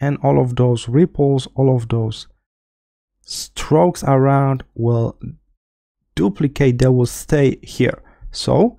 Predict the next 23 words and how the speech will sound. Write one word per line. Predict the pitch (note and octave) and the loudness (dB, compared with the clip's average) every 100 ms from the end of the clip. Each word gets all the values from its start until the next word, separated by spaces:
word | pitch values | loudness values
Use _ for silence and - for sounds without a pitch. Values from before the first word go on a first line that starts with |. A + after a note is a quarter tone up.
| _ | _
how | - - C#3 C3 - | -16 -2 0 0 0
did | C3 B2 | -2 0
I | A#2+ | 0
get | A2+ C#3 D3 | 2 0 2
this | E3+ - | -2 -4
effect? | D#3 - G3+ B3 - - _ _ - | -4 0 0 -2 -12 -20 _ _ -6
The | C3+ | -6
trick | C3 - A3 G3 | -2 0 0 0
is | E3+ F3+ - | 0 0 2
we | D#3 E3+ | 0 2
need | E3 - | 0 -2
to | C3+ | 0
use | C3+ C#3+ C#3+ - - | 2 2 0 -6 -4
a | A#2 | -4
version | - C3 B2 A#2 B2 - - - | 0 2 2 0 -2 -4 -14 -6
two, | - A#2 A#2 | 2 4 4
because | A2 A2 - C3+ A#2 C3 - _ _ | 0 -4 -2 0 2 -2 -6 _ _
in | B2+ A#2+ | -2 0
version | F3+ G3+ F3+ | 2 0 -2
two | - E3+ C#3+ D3 _ _ _ | 0 2 0 -2 _ _ _
we | C3 C#3 | -6 -6
can | C#3 C3+ B2+ A#2 - _ _ _ _ _ _ _ - | -4 -2 -2 -4 -8 _ _ _ _ _ _ _ -10
click | - F#3 D3 | -4 -2 -4